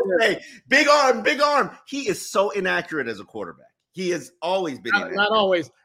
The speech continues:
Speaker 1: And by the, and by the way, also, just, it says, 'cause I know it, I'm, I'm getting ready for read the comments. I'm such a Tua hater and all that.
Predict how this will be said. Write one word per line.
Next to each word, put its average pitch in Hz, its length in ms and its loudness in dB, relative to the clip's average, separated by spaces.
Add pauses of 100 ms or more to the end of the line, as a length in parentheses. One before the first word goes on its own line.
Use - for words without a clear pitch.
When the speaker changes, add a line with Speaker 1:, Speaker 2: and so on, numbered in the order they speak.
Speaker 1:
And 196 120 -2
by 233 140 6
the, 226 300 -2
and 202 120 -4
by 233 140 4
the 214 80 2
way, 202 80 0
also, 202 560 2 (720)
just, - 240 -20 (800)
it - 120 -16
says, 170 180 -6 (400)
'cause 170 160 -6
I 175 100 2
know 202 200 2
it, 208 120 0
I'm, 190 180 -4
I'm 180 320 -4
getting 180 220 -2
ready 180 180 0
for 180 160 -4
read 170 200 -2
the 175 100 -2
comments. 170 460 -4
I'm 160 160 -4
such 180 220 -10
a 160 40 -4
Tua 165 260 -2
hater 160 200 0
and 160 100 -8
all 156 120 -8
that. 165 240 -4